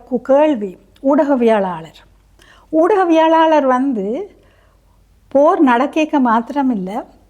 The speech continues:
ஆனா போர் நடக்கையில அவர்களுக்கு அதுக்கு பங்களிப்புக்கு கூட ஆப்பர்ச்சுனிட்டிஸ் இருக்கு. ஆனா அவர்கள் முக்கியமாக பங்களிப்பின்ற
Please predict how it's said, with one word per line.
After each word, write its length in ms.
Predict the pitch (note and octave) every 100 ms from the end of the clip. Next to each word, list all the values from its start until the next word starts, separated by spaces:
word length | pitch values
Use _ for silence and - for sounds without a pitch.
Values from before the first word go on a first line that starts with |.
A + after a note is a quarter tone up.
| _
ஆனா 200 | A3 A#3+
போர் 320 | B3+ B3 C#4 D4
நடக்கையில 640 | A#3+ B3 B3 C#4+ C#4+ D#4 E4+ D#4+ - _
அவர்களுக்கு 600 | G#3+ A#3+ B3+ C#4 C#4 D#4 D#4+ D4 - _ _
அதுக்கு 360 | - B3 B3+ B3
பங்களிப்புக்கு 960 | A3 A#3+ C4 C4+ C4+ C4+ D#4 D4+ - -
கூட 500 | C#4 C#4+ F3 - - _ _ _ _ _ _ _ _ _ -
ஆப்பர்ச்சுனிட்டிஸ் 800 | G#3+ - D4 C#4+ C4 C4 A3 -
இருக்கு. 300 | F3 - - _ _ _ _ _ _ _ _ _ _ _ _ _ - - -
ஆனா 280 | A#3 C4+ B3+
அவர்கள் 420 | A3+ D4+ E4 E4+
முக்கியமாக 920 | C#4 B3 A#3+ E4+ E4 C#4 G#3+ G#3 E4+ - _ _ _ _ _ _ _ _ _ -
பங்களிப்பின்ற 840 | G#3+ B3 D4+ F4+ F4+ F4+ E4 D4